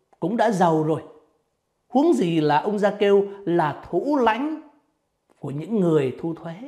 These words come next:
thì chắc chắn ông rất là giàu, không những giàu có mà còn có địa vị, có quyền hành nữa là khác.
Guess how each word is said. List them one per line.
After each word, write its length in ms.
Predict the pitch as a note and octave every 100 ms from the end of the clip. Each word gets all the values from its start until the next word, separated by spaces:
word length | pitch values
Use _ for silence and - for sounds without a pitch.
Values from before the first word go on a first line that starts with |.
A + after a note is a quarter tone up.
| - _ _ _ _ _
thì 160 | B2 -
chắc 200 | D#3 -
chắn 200 | D3 F#3+
ông 180 | C#3+ C3
rất 220 | A#3+ -
là 60 | B2+
giàu, 280 | C3 B2
không 260 | A2 - F3
những 180 | D#3 G#3+
giàu 240 | F3 B2
có 360 | - D#3+ A#3+ - -
mà 100 | D#3 B2+
còn 160 | C3
có 100 | B2
địa 240 | G#3+ F#3 F#3+
vị, 260 | D3+ D#3 -
có 80 | G#3+
quyền 220 | F#3 E3+ D3+
hành 260 | D3+ C3+
nữa 60 | C#3+
là 140 | F3+
khác. 300 | - A3 C4